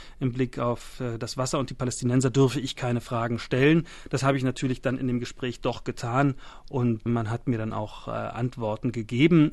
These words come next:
Aber da kommen dann so eigentümliche Ausflüchte. Ja, die Palästinenser, die würden den Israelis ja auch Wasser stehlen. Und im Übrigen wäre es doch so, dass überhaupt die Wasserinfrastruktur von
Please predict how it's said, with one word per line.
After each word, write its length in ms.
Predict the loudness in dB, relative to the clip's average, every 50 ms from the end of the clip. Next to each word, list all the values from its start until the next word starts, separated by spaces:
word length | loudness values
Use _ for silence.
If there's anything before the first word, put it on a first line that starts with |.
| 0 -2
Aber 400 | 2 6 8 8 10 12 10 10 8 6 -2 -16 -18 -4 -2
da 100 | -2 0
kommen 240 | 2 2 4 4 6
dann 160 | 6 4 4
so 120 | 2 0 -2
eigentümliche 800 | -2 0 2 2 4 2 2 2 2 2 2 2 0 -2 -2 -2
Ausflüchte. 800 | 0 0 -2 -2 -4 -4 0 0 0 0 0 0 0 0 0 0 -2 -6 -14 -14 -14 -14 -14 -14 -16 -12 -8
Ja, 160 | -4 -2 -2
die 100 | 0 0
Palästinenser, 640 | 0 0 0 0 0 0 0 2 4 6 6 6 4
die 140 | 4 2 2
würden 160 | 4 4 4
den 100 | 4 2
Israelis 560 | 0 -4 -4 -2 0 0 0 0 0 -2 -2
ja 140 | -2 -4 -2
auch 300 | 2 2 2 2 0 -2 -4
Wasser 340 | -2 -2 -2 -2 -2 0
stehlen. 760 | 0 -2 -4 -2 -2 0 2 4 6 6 6 6 6 4 2 0 -6 -14 -14 -16 -10 0
Und 160 | 2 4 4 4
im 80 | 4
Übrigen 560 | 4 6 6 6 8 8 8 8 8 6 6
wäre 200 | 4 4 2 2
es 120 | 0 -2 -4
doch 140 | -4 -6 -2
so, 200 | 0 0 2 2
dass 160 | 2 0 0
überhaupt 520 | 0 0 2 4 4 2 2 2 -2 -2
die 180 | -2 0 2 2
Wasserinfrastruktur 1400 | 0 0 0 -2 -2 0 2 0 0 0 0 -2 -2 -2 -2 -2 -4 -4 -4 -6 -4 0 2 4 4 2 0
von 400 | -4 -2 2 4 6 6 6 4